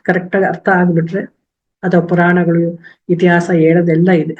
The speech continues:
ಸತ್ಯಕ್ಕೆ ಕಾಲ, ಧರ್ಮಕ್ಕೆನೆ ಕಾಲ, ಕೆಟ್ಟದಕ್ಕೆ ಕಾಲ ಅಲ್ಲ. ಅದು ತಕ್ಷಣ ಹಾಗನ್ಸ್ಬೋದು ಅಷ್ಟೇನೆ. ಆದ್ರೆ ಯಾವತ್ತೂ ಒಳ್ಳೇದೇ ಗೆಲ್ಲೋದು. ಒಳ್ಳೇದನ್ನ ಮಾಡೋದನ್ನ, ಒಳ್ಳೆ ರೀತಿನಲ್ಲಿ ಇರೋದನ್ನ ಯಾವತ್ತೂ ಬಿಡಬಾರ್ದು. ಏನಾಗುತ್ತೋ ಆಗ್ಲಿ, ಭಗವಂತನ ಕೃಪೆ ಹೊಂದಿರ್ಲಿ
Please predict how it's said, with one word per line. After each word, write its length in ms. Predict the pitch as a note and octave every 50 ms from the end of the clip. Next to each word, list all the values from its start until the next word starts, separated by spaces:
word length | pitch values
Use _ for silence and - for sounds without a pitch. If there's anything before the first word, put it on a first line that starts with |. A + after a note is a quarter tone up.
| - _ -
ಸತ್ಯಕ್ಕೆ 480 | F3 E3 - - F3 E3 E3 - F#3
ಕಾಲ, 300 | F#3 - F#3 E3 E3 E3+ G#3
ಧರ್ಮಕ್ಕೆನೆ 640 | G3+ E3 D#3 D3+ D#3 D#3+ E3 E3 - F3 D#3+ E3 E3
ಕಾಲ, 260 | E3 D#3 D3+ D3+ E3 E3
ಕೆಟ್ಟದಕ್ಕೆ 600 | - - F3+ E3 - - F3 E3+ F3+ F3+ F#3 F3+
ಕಾಲ 320 | - - D#3+ D3+ E3 E3+
ಅಲ್ಲ. 140 | E3 D#3+ D3+
ಅದು 140 | D3+ D#3 D#3
ತಕ್ಷಣ 400 | - C#3+ - - - - G#3+ G#3
ಹಾಗನ್ಸ್ಬೋದು 680 | G3 F#3 F3 E3 E3 E3 E3 E3 E3 E3+ F3+ E3 E3
ಅಷ್ಟೇನೆ. 580 | E3+ E3 - - E3 D#3+ D3+ D3 - _ _ _ _ _ _ _ _ _ _ _ _ _ _ _ _ _ -
ಆದ್ರೆ 340 | E3 D#3+ D#3+ D#3+ E3+ E3+ D#3+
ಯಾವತ್ತೂ 320 | D#3 D#3+ D#3+ D#3+ - F#3
ಒಳ್ಳೇದೇ 360 | E3+ D#3 D3+ D#3 D#3+ D#3+ E3+
ಗೆಲ್ಲೋದು. 400 | D#3+ E3 D3+ C3+ C#3 D3+ D#3 - -
ಒಳ್ಳೇದನ್ನ 400 | F3 E3 E3 E3+ E3 E3 E3 E3
ಮಾಡೋದನ್ನ, 580 | D#3+ D#3+ D#3 D#3 D#3 E3+ D#3+ E3 E3 E3 E3 F3+
ಒಳ್ಳೆ 320 | F3 D#3+ D#3+ D#3 D#3+ E3
ರೀತಿನಲ್ಲಿ 480 | D#3+ E3 D#3+ D#3+ - E3 E3 D#3 D3+ D3+
ಇರೋದನ್ನ 360 | E3 E3+ E3+ E3+ F3 E3+ E3+ F#3 - - - - - - - - _ _ -
ಯಾವತ್ತೂ 580 | E3 D#3 D3+ E3 E3 E3 - _ _ - A3+
ಬಿಡಬಾರ್ದು. 640 | F#3 D#3+ D3+ D#3+ D3+ - - E3+ - _ - - F3+
ಏನಾಗುತ್ತೋ 640 | F3 F#3 F3+ F3 F3 F3 F3 F3+ F#3 F3+ F3+ F#3+
ಆಗ್ಲಿ, 460 | E3+ D#3+ E3+ E3+ E3+ E3 D#3 D#3 E3 - - _ _ _ _ _ _ _ _ _ F3
ಭಗವಂತನ 560 | D#3 E3+ E3 E3+ F3 F3 F3+ F3+ F3 E3+ D#3+
ಕೃಪೆ 240 | - E3+ D#3+ F#3 F3
ಹೊಂದಿರ್ಲಿ 640 | D#3+ D#3+ D#3 D#3 E3 D#3+ D#3+ E3 E3 - - _